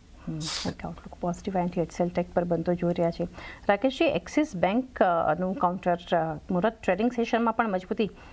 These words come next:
આ કાઉન્ટરે બતાવી હતી. અત્યારે પણ જોઈએ, પ્રાઇવેટ બેંક્સમાંથી ખરીદદારી અહીંયા વધારે છે.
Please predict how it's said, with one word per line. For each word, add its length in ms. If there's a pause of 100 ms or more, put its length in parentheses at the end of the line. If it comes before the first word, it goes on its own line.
(160)
આ 60
કાઉન્ટરે 360
બતાવી 360
હતી. 120
અત્યારે 300
પણ 200
જોઈએ, 220
પ્રાઇવેટ 320
બેંક્સમાંથી 480
ખરીદદારી 420
અહીંયા 200
વધારે 340
છે. 200